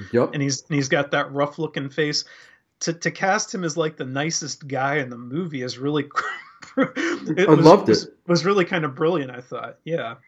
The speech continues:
Speaker 1: No, I agree with you there completely. It was, it was so great to see you know, "Nah, dude, you're not typecast, man. You know, I'm gonna give you, I'm gonna give you a part you're gonna, you know, th-,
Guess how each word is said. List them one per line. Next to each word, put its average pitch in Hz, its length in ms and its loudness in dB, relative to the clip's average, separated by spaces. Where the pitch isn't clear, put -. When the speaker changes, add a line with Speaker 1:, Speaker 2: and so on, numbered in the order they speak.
Speaker 1:
No, 175 100 10
I 151 180 12
agree 127 280 10
with 123 180 6
you 107 80 2
there 101 260 6
completely. 101 680 2
It 95 100 4
was, 92 200 -6
it - 60 -2
was 104 160 -2
so 135 180 12
great 113 400 10
to 104 100 2
see 95 600 4
you 117 100 8
know, 92 320 2
"Nah, 170 320 8
dude, 170 240 8
you're 127 80 6
not 131 220 2
typecast, 110 600 -2
man. 101 360 -2
You 107 80 -2
know, 104 60 2
I'm 98 100 -2
gonna 104 160 -2
give 107 160 4
you, 104 120 6
I'm 107 240 -2
gonna 110 160 0
give 107 160 6
you 104 60 6
a 101 80 2
part 104 260 2
you're 92 80 -6
gonna, 92 260 -8
you 107 80 -4
know, 87 200 -6
th-, - 120 -20